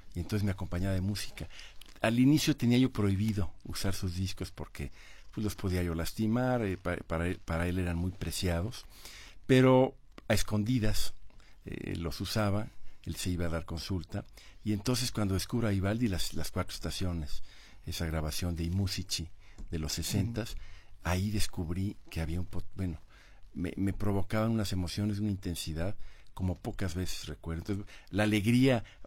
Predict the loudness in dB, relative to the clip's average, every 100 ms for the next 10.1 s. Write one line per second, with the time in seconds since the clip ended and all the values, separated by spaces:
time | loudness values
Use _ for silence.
0 | -2 10 12 12 8 4 4 0 0 0
1 | 0 0 -2 -2 0 -2 -2 -2 -4 -4
2 | -4 -2 -2 -4 -8 -14 -18 -18 -16 -14
3 | -14 -12 -12 6 8 10 10 8 6 6
4 | 2 0 4 6 6 4 4 4 2 0
5 | -4 -6 -18 -18 -14 -2 0 4 6 6
6 | 4 2 0 -2 -6 -6 -2 0 0 2
7 | 2 2 0 0 -4 -2 -2 0 0 -2
8 | -6 -14 -12 0 4 6 6 4 4 4
9 | 4 2 0 -2 0 0 2 4 4 2
10 | 0